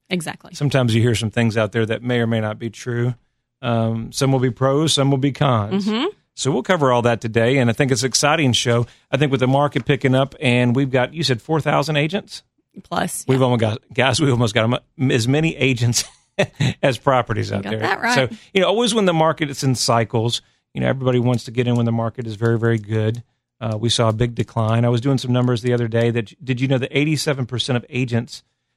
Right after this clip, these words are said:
Speaker 2: that are in the business, after two years, they're, they're not in the business?
Speaker 1: Oh, really? After two years?
Speaker 2: Mm-hmm.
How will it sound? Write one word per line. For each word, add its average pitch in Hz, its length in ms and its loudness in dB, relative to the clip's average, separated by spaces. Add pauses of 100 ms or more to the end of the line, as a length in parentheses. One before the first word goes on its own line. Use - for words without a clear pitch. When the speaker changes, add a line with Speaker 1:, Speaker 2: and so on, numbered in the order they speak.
(140)
Speaker 2:
that 120 80 0
are 135 60 2
in 151 140 2
the 175 120 4
business, 117 600 2
after 123 300 -2
two 135 160 -6
years, 120 340 -2
they're, 113 160 -10 (140)
they're 113 140 -2
not 107 200 0
in 104 120 0
the 101 80 -2
business? 117 440 -12 (120)
Speaker 1:
Oh, 208 80 0
really? 208 300 0
After 185 200 -4
two 214 160 -6
years? 180 500 -4
Speaker 2:
Mm-hmm. 104 220 -8